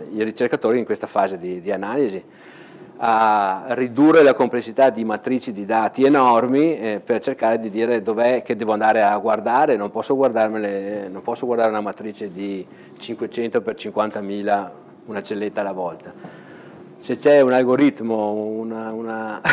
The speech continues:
<coughs> una scorciatoia statistica che mi dice: "Vai lì che c'è un cluster interessante",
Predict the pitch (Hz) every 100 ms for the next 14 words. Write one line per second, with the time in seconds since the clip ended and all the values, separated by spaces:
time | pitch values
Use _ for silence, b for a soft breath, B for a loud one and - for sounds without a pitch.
0 | 147 165 - 151 139 131 120 117 139 131
1 | 123 151 151 143 147 135 120 107 120 117
2 | 113 127 - 104 98 143 135 131 123 104
3 | - 120 - 123 120 - 104 98 131 170
4 | - 95 85 87 117